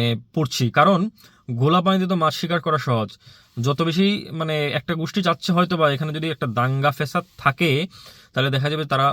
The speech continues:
অন্যান্য বিষয়গুলো ঠিকই কারসাজি করতে পারবে। যেমন দেশের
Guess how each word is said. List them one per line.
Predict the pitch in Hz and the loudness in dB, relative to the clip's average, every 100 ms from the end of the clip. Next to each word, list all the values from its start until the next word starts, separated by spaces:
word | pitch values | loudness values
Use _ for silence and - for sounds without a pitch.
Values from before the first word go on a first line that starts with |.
| - | -2
অন্যান্য | 143 131 135 139 | -4 -4 -2 -2
বিষয়গুলো | 127 135 139 | -2 -2 -4
ঠিকই | 131 131 123 185 262 _ _ _ _ | -4 -4 -2 -2 -4 _ _ _ _
কারসাজি | 120 117 123 113 | -4 -2 -2 -4
করতে | 104 - | -6 -8
পারবে। | 104 104 - | -10 -10 -10
যেমন | 117 123 | -6 -4
দেশের | 117 113 131 | -4 -6 -8